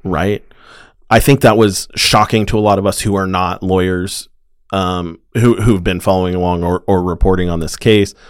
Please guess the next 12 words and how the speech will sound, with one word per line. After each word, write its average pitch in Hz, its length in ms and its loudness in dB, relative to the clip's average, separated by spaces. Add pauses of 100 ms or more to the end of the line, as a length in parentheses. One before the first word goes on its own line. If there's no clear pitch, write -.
(800)
to - 140 0
see 110 520 0
the 92 160 -4
defense - 640 -2 (720)
when 120 240 2
they 98 120 2
made 104 260 2
that 98 120 0
motion. 104 320 2
They 101 140 2
said, 104 360 0 (1040)
"Judge, 131 440 4